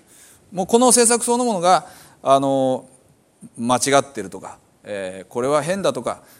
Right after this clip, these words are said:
いうようなことを経済政策として私はとやかく言うような資格は全くありません。経済については門外漢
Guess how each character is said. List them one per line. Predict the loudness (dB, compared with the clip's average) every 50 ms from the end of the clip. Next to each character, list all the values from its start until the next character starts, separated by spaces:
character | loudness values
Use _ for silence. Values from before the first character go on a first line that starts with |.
| _ _ _
い | -6 -4
う | -2 0
よ | 0 0
う |
な | 0 -2
こ | -4 -6
と | -2 0
を | 0 0 0 -4 -10 -20 _ _ _ _
経 | 2 4 4 6 6
済 | 6 4 4
政 | 4 2 0 0
策 | -2 -4 -6 -6
と | -8 -8
し | -8 -8
て | -10
私 | -10 -10 -10 -8 -6
は | -6 -6
と | -4 -4
や | -2 -2
か | -4 -4
く | -6 -8
言 | -8 -6
う | -6
よ | -6 -6
う | -6
な | -8
資 | -8 -10
格 | -10 -8 -8
は | -8 -8
全 | -8 -10 -12 -12 -10 -10 -10
く | -8
あ | -10
り | -10
ま | -10 -12
せ | -16 -18
ん。 | -18 _
経 | -4 -2 -2
済 | 0 0 -2
に | -4 -8
つ |
い | -14
て | -16 -18
は | -18 -16
門 | -14 -12 -10 -8 -4
外 | -4 -4 -4 -4
漢 | -8 -14